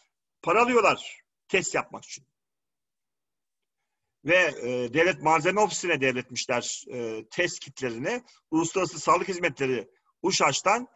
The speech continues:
devlet malzeme ofisine geçmiş. İhale açmışlar güya ama aslında ihale falan açılmamış. Do-, dokuz nokta sekiz liradan açmışlar ama uşaş bu kiti, e, kaç liradan aldığını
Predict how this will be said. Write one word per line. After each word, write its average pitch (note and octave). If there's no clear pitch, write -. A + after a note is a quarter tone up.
devlet E3
malzeme E3
ofisine E3+
geçmiş. B2
İhale F#3+
açmışlar D#3
güya F3
ama A3+
aslında F#3+
ihale E3+
falan E3
açılmamış. E3+
Do-, C#3
dokuz F3+
nokta F#3+
sekiz F#3+
liradan D#3
açmışlar C#3+
ama E3
uşaş -
bu G3
kiti, G3
e, C3+
kaç G3+
liradan D3+
aldığını F3+